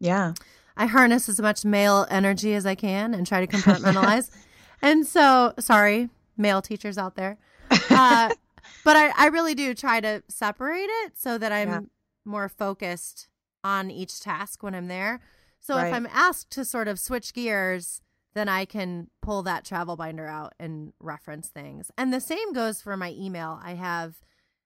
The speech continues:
Speaker 2: I have a separate email folder for each building.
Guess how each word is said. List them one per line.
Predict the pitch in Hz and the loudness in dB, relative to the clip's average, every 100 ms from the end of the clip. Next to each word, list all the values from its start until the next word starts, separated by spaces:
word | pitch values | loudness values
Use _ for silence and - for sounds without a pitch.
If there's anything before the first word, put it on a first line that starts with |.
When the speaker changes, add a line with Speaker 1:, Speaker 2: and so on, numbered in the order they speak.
| _ | _
Speaker 2:
I | 185 | -10
have | 196 190 180 | -6 -6 -6
a | |
separate | 180 - 180 180 165 - - | -8 -8 -8 -8 -10 -12 -12
email | 190 175 160 | -10 -8 -10
folder | - 160 165 160 | -12 -14 -12 -14
for | - 170 | -14 -14
each | - 170 - | -14 -16 -14
building. | 165 151 151 151 160 | -14 -12 -14 -16 -18